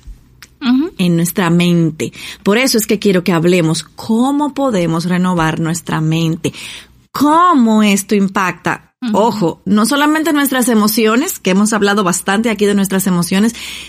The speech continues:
Speaker 2: sino nuestra vida diaria y nuestra relación
Speaker 1: Ujú.
Speaker 2: con Dios. De ahí la importancia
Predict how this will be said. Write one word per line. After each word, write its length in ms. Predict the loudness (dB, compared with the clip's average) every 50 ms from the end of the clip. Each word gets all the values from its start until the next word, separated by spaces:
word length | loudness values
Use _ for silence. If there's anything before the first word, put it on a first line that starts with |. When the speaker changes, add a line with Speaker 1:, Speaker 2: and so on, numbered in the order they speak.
| -10
Speaker 2:
sino 280 | -4 0 2 2 2 2
nuestra 320 | 2 0 -2 -2 -2 -2 0
vida 300 | 0 0 0 0 0 0
diaria 760 | 0 0 2 2 2 2 2 2 2 2 2 2 0 0 0
y 140 | 2 2 2
nuestra 320 | 4 2 2 0 0 0
relación 480 | 0 2 2 2 0 0 0 2 2 2
Speaker 1:
Ujú. 40 | 2 2 2
Speaker 2:
con 120 | 2 2
Dios. 260 | 2 2 2 2 2
De 120 | 2 2 2
ahí 160 | 2 2 0
la 60 | 0
importancia 720 | -2 -2 -2 -4 -2 -2 -2 -2 -2 -2 -2 -2 -4 -4